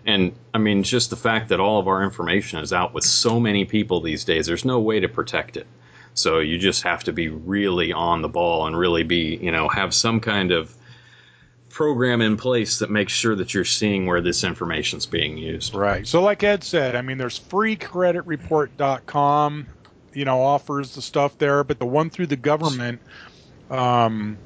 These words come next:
Speaker 2: is
Speaker 1: Make sure to read the fine print, though, 'cause some of these out there, you get hooked into this thing, and all of a sudden you're spending nine ninety-five a month on credit reports, and you didn't even know it, and you're not taking advantage of
Speaker 2: Well,
Speaker 1: it.
Speaker 2: it's true. That's why
Speaker 1: You
Speaker 2: I
Speaker 1: know,
Speaker 2: said if you go to the government one, that's run through the government.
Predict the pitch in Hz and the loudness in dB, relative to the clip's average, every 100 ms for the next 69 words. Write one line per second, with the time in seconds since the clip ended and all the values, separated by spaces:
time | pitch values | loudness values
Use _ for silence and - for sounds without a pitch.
0 | - - - 123 120 117 123 185 131 135 | -20 -18 -8 -6 -2 -2 0 2 2 2
1 | 120 - 117 107 98 110 95 92 78 - | -2 0 2 2 2 0 0 0 0 0
2 | - 92 127 143 113 104 98 98 95 92 | -2 -2 0 0 2 2 2 0 0 0
3 | 104 90 87 101 104 107 95 104 - 107 | 0 0 2 2 0 0 0 -2 -2 -2
4 | 98 92 87 - 98 95 92 95 90 - | 0 0 0 0 0 2 2 0 0 -2
5 | 104 92 87 - 101 90 87 92 92 92 | 0 0 -2 -2 -2 0 0 0 0 0
6 | 87 - 95 85 85 87 85 87 76 - | -2 -2 -2 -2 -2 -2 0 -2 -4 -4
7 | 107 95 - 82 95 85 - - 85 85 | -2 0 -2 -4 -2 0 0 -2 0 0
8 | 95 87 80 82 92 92 92 82 85 87 | 0 0 -2 0 2 2 0 -2 -2 -2
9 | - 90 82 73 73 90 87 113 73 190 | -2 -4 -2 -4 0 2 2 2 0 0
10 | - 233 160 175 202 170 165 175 156 135 | 0 0 0 0 -2 0 0 0 -4 -4
11 | 160 165 135 156 190 208 170 143 143 143 | -2 -2 -2 -2 -2 -4 -6 -4 -2 -2
12 | 143 139 127 143 - 151 135 156 175 170 | -4 -4 -6 -6 -4 -4 -4 -4 -2 0
13 | 151 147 143 143 | 0 0 -2 -2